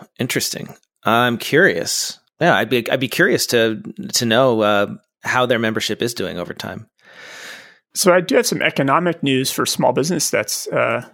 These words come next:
Speaker 2: encouraging.
Speaker 1: Okay, let's hear it.
Speaker 2: So this is a survey from Capital One that came out. And so fifty-seven percent of small business owners say their financial position is either the same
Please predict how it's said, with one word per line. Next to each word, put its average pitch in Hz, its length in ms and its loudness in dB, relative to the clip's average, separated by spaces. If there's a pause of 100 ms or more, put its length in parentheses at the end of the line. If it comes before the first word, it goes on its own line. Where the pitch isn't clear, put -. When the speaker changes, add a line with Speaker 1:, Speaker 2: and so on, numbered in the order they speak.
(240)
Speaker 2:
encouraging. 135 840 -2 (160)
Speaker 1:
Okay, 120 280 2
let's 123 260 -2
hear 190 120 2
it. - 120 -6 (140)
Speaker 2:
So - 240 4
this 165 180 4
is 202 100 4
a - 40 0
survey 165 320 4
from 160 160 -2
Capital 151 400 4
One 131 300 4
that 123 140 -2
came 131 200 -2
out. 151 320 2 (680)
And 135 220 0
so 165 440 6 (120)
fifty-seven 214 640 0
percent 190 280 2
of 170 60 -2
small 156 220 4
business 165 240 0
owners 143 280 2
say 160 240 2
their 147 160 0
financial 151 460 -2
position 160 400 0
is 143 160 0
either 135 180 0
the 117 100 -4
same 190 460 2